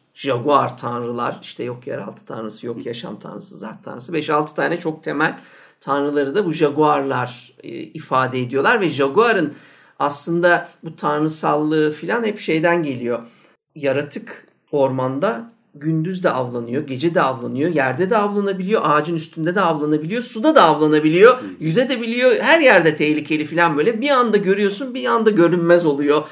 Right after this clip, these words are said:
Speaker 1: gibi özellikleri yüzünden ruhlar dünyasıyla hep bir ilişkisi olduğunu düşünmüşler. O yüzden tanrısal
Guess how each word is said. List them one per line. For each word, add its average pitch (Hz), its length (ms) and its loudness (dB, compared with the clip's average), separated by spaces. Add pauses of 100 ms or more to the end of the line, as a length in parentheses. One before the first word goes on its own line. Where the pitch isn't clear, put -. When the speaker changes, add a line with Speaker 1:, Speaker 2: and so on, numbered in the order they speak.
(180)
Speaker 1:
gibi 156 180 -2
özellikleri 156 640 0
yüzünden 233 460 -4
ruhlar 196 440 -2
dünyasıyla 160 880 -2 (480)
hep 233 280 -8
bir 220 60 -4
ilişkisi 185 460 -6
olduğunu 139 320 -2
düşünmüşler. 131 520 -8
O 285 100 -4
yüzden 214 340 -2
tanrısal 139 600 -2